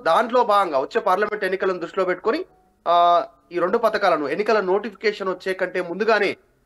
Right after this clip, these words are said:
అమలు చేయాలి అనేటువంటిది నిర్ణయం తీసుకోవడం జరిగింది.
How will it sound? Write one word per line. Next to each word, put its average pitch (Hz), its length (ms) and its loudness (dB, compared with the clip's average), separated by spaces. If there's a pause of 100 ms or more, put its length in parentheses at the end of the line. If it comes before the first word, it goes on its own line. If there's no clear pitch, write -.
(100)
అమలు 220 240 2 (140)
చేయాలి 196 500 0 (300)
అనేటువంటిది 196 600 -2 (300)
నిర్ణయం 220 260 2
తీసుకోవడం 190 440 -4
జరిగింది. 190 460 -4